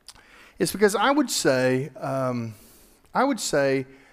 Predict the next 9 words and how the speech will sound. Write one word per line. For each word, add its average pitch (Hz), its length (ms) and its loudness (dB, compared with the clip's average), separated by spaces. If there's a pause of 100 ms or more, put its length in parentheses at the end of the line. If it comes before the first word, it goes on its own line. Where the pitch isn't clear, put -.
(140)
the 139 100 4
number 226 560 2
one 170 480 0
subject 107 800 -4 (1700)
that 123 120 2
I 160 160 6
have 170 100 2
had 127 400 -2
for 113 640 -2